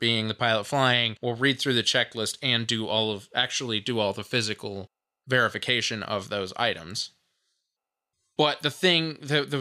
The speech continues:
what they're really trying to get at here is, should a point be on a checklist where it says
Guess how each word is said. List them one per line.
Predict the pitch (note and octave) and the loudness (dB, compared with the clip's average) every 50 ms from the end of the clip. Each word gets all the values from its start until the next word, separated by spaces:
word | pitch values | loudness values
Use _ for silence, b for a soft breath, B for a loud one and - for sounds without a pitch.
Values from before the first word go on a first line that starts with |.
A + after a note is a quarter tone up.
| B2+ C3 | -2 0
what | D3 F3+ E3+ | 0 2 2
they're | - D3 | 2 2
really | C#3 D3+ F#3 G3 F3+ C#3+ | 2 4 6 6 6 4
trying | - - D3+ C#3 | 4 2 2 2
to | B2 G#2+ | 2 2
get | A#2 A2+ G#2+ | 0 0 0
at | G#2+ G#2 G2 | 0 0 -2
here | G#2+ - B2 A#2 G#2+ G#2+ | -2 -2 0 2 2 2
is, | - - C3 A#2 G#2 - - - | 2 2 0 0 0 -2 -6 -4
should | - - - - F3 F3 D#3 | -2 0 2 4 4 4 2
a | C3+ | 2
point | - - - D#3+ D#3 D#3 - - A2+ | 0 0 2 4 4 4 2 0 0
be | A#2 C3+ C#3 C3 C3 - | 0 2 2 2 2 0
on | C#3+ C3 B2 A#2 | 0 2 2 2
a | A2+ | 2
checklist | A2 - - D3+ C#3 C3+ - B2+ A#2 A2 - - | 0 0 0 0 0 0 0 0 0 0 0 2
where | B2+ A#2 A2+ A2+ | 2 4 4 4
it | A2 - - | 2 2 0
says | - - A#2+ A2 G#2+ G#2+ G2+ F#2+ - | 0 2 4 4 4 2 0 -2 -4